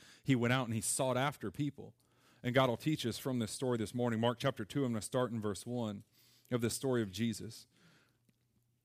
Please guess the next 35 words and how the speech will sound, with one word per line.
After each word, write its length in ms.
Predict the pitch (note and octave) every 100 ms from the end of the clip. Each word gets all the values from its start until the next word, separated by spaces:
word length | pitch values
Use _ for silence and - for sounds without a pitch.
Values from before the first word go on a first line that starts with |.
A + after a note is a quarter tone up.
| _ _ _ _ _ _ _ _ _ - _ _ _ _ _ _ _ _ _ -
And 120 | C#3
when 100 | C#3
he 100 | F3
returned 380 | D#3+ - F3 E3
to 60 |
Capernaum 640 | C#3+ B2+ - D#3 D3 B2 A#2+
after 300 | C3+ - B2+
some 260 | - A2+
days, 420 | G#2 B2+ A#2+ B2 B2
it 100 | B2+
was 180 | C#3
reported 480 | C#3 - G3 F3 C#3
that 100 | C#3
he 80 | C3+
was 140 | F3+
at 80 | D#3+
home. 400 | D3 G#3 B1 - - _ _ _ _ _ _ _ _ - - -
And 140 | C#3+
many 160 | D#3+ F3+
were 160 | E3+
gathered 400 | C3+ B2+ D3+ D#3+
together 380 | C3+ A2+ A#2 C3+
so 140 | - C#3+
that 120 | C#3
there 140 | D3+
was 160 | C3+ A#2
no 180 | B2+ C#3+
more 220 | C#3+ C#3
room, 280 | A2 A2 A2
not 200 | B2+ D#3
even 180 | C#3
room 180 | A#2+ C3+
at 80 | C3+
the 60 | A2
door. 480 | G#2+ A#2+ G#2 F#2